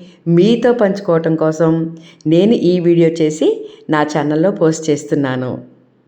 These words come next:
అదేంటి అంటే, మనకి ఖమ్మంలో వైరా రోడ్లో ఈ మధ్యలోనే కొత్తగా ప్రారంభమైన జీవీ మాల్,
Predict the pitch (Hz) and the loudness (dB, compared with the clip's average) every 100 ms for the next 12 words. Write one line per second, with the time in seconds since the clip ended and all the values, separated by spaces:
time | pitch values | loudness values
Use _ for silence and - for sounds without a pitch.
0 | _ _ _ _ _ _ _ - 170 165 | _ _ _ _ _ _ _ -4 0 2
1 | 175 170 165 165 160 160 151 147 - - | 2 2 2 2 2 2 0 0 -8 -18
2 | - _ - 196 196 196 196 190 196 180 | -20 _ -2 0 0 0 0 0 -2 0
3 | 180 190 190 180 175 - - 151 151 175 | 2 2 4 4 4 0 -4 0 2 4
4 | 190 190 175 160 165 160 - - - _ | 4 4 2 2 2 2 -2 -10 -20 _
5 | - 190 208 214 208 208 185 180 180 170 | -4 -2 0 0 2 2 4 2 0 -2
6 | - 180 175 170 160 160 165 160 156 147 | -2 0 0 0 0 2 2 2 2 0
7 | 147 147 151 - 143 131 180 190 185 165 | -2 -4 -6 -12 -12 -4 0 2 2 4
8 | 160 147 143 127 | 4 2 0 -2